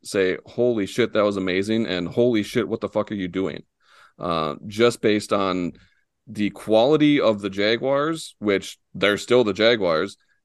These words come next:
and the quality of Brandon Staley's brain. So I, I, I do like the Chargers team total over, though, like I said, just because the Jaguars defense is atrocious, especially against the pass, rated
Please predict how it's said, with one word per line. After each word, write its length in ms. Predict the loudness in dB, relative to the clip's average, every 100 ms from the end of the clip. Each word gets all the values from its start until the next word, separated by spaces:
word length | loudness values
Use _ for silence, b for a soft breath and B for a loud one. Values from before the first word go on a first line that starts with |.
| _
and 240 | -2 -2 -2
the 60 |
quality 380 | 2 4 4 2
of 80 | 2
Brandon 240 | 0 -2
Staley's 320 | -2 0 -2 -2
brain. 420 | -2 -2 -4 -10 _ _ _
So 560 | -2 2 4 4 0 -4 _ _ _ _ -4
I, 80 | 0
I, 380 | 2 2 2 0
I 40 |
do 380 | 0 -2 0 4
like 240 | 2 2
the 60 | -2
Chargers 400 | 0 0 0 -6
team 220 | -4 -4
total 240 | -2 -2 -2
over, 180 | -4 -2
though, 140 | 0
like 180 | -2 -2
I 80 | -6
said, 320 | 0 2 0 -4 _ _
just 280 | 2 2 2
because 360 | -2 2 0 0
the 80 |
Jaguars 460 | -2 0 2 0 -2
defense 480 | -4 -4 -4 -6 -10 _ 0
is 220 | 2 2
atrocious, 580 | 0 0 0 0 -2 -4
especially 340 | -4 -4 -2
against 220 | -4 -6 -8
the 60 |
pass, 440 | -2 2 2 2 -2
rated 280 | -2 -2